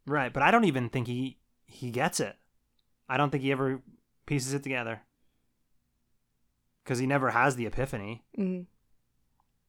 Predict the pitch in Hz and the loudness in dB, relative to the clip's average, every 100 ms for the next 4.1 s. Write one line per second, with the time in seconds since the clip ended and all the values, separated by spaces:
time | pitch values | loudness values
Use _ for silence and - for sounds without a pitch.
0 | _ _ _ _ _ _ _ - 165 170 | _ _ _ _ _ _ _ 0 0 0
1 | 170 - 165 - 135 135 139 131 135 131 | -2 2 2 2 0 2 2 4 2 2
2 | 123 123 117 - 113 117 - 104 95 101 | -2 -2 -2 -6 -6 -6 -6 -10 -6 -6
3 | - 110 107 104 107 107 95 92 90 90 | -4 -4 -2 -2 -4 -8 -10 -12 -12 -14
4 | - | -16